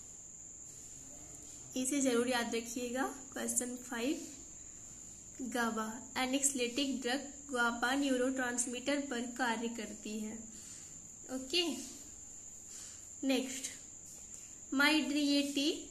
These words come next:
साइक्लोप्लेजिक औषधि का कार्य है। Option ए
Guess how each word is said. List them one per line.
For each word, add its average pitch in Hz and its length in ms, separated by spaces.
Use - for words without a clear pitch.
साइक्लोप्लेजिक 269 1400
औषधि 269 520
का 277 140
कार्य 247 480
है। 214 180
Option 320 460
ए 285 120